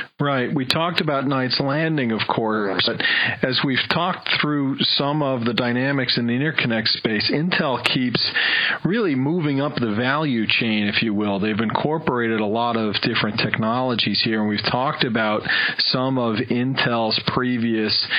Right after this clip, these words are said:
interconnect acquisitions, which included the InfiniBand business from QLogic, which got incorporated as Intel TrueScale, as well as some of the future hardware interconnect futures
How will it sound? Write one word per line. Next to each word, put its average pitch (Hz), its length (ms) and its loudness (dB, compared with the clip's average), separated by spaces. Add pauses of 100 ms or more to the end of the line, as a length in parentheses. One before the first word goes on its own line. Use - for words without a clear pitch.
(240)
interconnect 123 680 0
acquisitions, 113 920 0
which 110 200 0
included 113 440 0
the 107 160 2
InfiniBand 110 800 0
business 113 480 0
from 101 140 -2
QLogic, 120 800 0
which - 200 0
got 113 220 2
incorporated 107 800 0
as 98 180 0
Intel 113 380 0
TrueScale, 123 1040 0 (380)
as 120 200 0
well 139 260 0
as 123 180 0
some 131 180 0
of 113 60 0
the 101 120 -2 (100)
future 131 600 0
hardware 123 1200 0
interconnect 123 600 0 (120)
futures 120 480 0